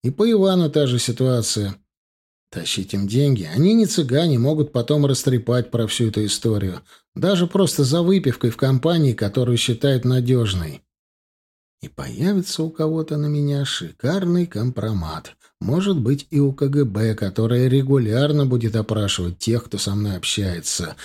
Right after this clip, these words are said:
раз я в Кремле работаю. В моих же интересах, чтобы оба, и Гриша, и Иван, как можно быстрее забыли про эту историю с цыганами,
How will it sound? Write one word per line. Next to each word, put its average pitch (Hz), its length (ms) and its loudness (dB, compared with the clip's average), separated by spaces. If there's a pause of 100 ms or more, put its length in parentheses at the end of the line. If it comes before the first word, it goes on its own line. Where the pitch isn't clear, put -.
(160)
раз 92 340 -4
я 92 120 -4
в - 80 -14
Кремле 120 460 0
работаю. 82 680 -6 (960)
В - 40 -4
моих 190 320 4
же 180 100 2
интересах, 143 500 2
чтобы 98 320 -4
оба, 127 300 2
и 95 60 -6
Гриша, 113 400 0
и 104 80 -2
Иван, 135 300 2
как 104 200 -4
можно 180 300 4
быстрее 170 520 4
забыли 143 400 4
про 127 220 0
эту 123 220 2
историю 127 440 2
с - 60 -2
цыганами, 123 800 2